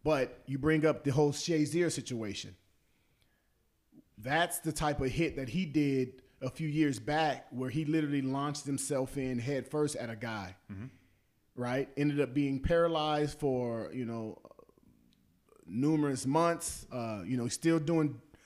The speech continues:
Speaker 1: having difficulty with walking and just, you know, doing normal everyday things. But we signed up for this, right? And the N F L is trying to say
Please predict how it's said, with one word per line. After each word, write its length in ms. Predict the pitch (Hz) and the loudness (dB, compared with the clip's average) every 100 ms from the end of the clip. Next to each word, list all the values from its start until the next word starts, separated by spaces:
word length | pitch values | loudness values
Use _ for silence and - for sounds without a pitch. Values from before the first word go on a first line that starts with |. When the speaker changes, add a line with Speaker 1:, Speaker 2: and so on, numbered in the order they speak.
| _ | _
Speaker 1:
having 280 | 151 143 139 | -4 0 0
difficulty 720 | 120 156 160 156 156 165 156 | 0 -2 0 0 0 0 0
with 240 | 131 113 107 | -2 -4 -4
walking 540 | 139 147 147 160 143 | -2 -2 2 2 4
and 120 | 123 | 2
just, 220 | 117 127 131 | 0 -2 0
you 80 | |
know, 260 | 127 117 117 - _ _ 120 | 0 -2 -6 -12 _ _ -2
doing 280 | 135 143 135 | 2 4 4
normal 300 | 147 147 127 | 4 2 0
everyday 360 | 139 135 131 127 | 0 -2 -2 -2
things. 640 | - 160 156 151 139 - _ _ _ _ _ _ | 0 2 2 0 -4 -10 _ _ _ _ _ _
But 580 | 110 160 165 120 - - - _ _ _ _ _ _ _ _ _ _ _ _ _ _ _ _ _ _ _ _ _ _ _ _ _ | -2 4 4 2 -4 -14 -16 _ _ _ _ _ _ _ _ _ _ _ _ _ _ _ _ _ _ _ _ _ _ _ _ _
we 120 | - 175 | -4 -2
signed 320 | 185 156 151 | 0 0 -2
up 180 | 185 - | -2 -6
for 80 | |
this, 360 | 107 101 - - _ _ _ _ _ _ _ _ | -10 -12 -16 -20 _ _ _ _ _ _ _ _
right? 240 | 117 127 151 - _ _ - | -8 -8 -8 -14 _ _ -8
And 460 | 143 135 131 127 - | -4 -4 -4 -4 -6
the 120 | 147 | -4
N 100 | 180 | -2
F 140 | 202 196 | -2 -2
L 180 | 214 175 | 0 -2
is 100 | 156 | -2
trying 240 | 190 165 | -4 -4
to 60 | 151 | -4
say 580 | - 170 151 135 127 | 0 2 2 0 -4